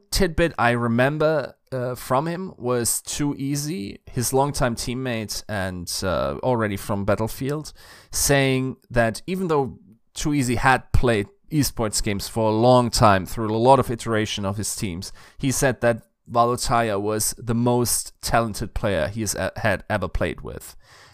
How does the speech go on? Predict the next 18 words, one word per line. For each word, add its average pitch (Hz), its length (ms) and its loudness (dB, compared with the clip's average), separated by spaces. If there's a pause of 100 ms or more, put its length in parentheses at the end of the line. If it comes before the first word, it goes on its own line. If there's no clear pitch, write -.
(160)
And 98 340 -2
I 113 140 2
absolutely 87 520 -4
believe 73 380 -10
that. - 220 -14 (460)
His 104 580 -2 (420)
mechanics 123 580 0
were 117 140 0
honestly 117 760 -2 (920)
quite, 139 640 -2 (280)
quite 180 300 6
crazy, 123 560 2
and 113 120 -2
he 123 60 0
was 123 200 0
always 139 400 0
sort 135 240 2
of - 220 -6